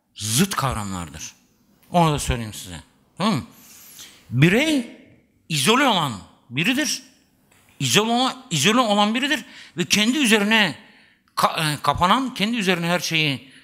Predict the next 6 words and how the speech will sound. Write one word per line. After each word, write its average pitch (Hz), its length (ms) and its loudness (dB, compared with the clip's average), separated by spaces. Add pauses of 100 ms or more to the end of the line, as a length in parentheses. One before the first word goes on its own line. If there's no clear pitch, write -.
(180)
katlayan 208 520 2
biridir. 120 400 0 (1300)
Birey 247 460 2 (360)
kendi 185 300 4
merkezidir. 120 760 0 (800)
Fert - 600 4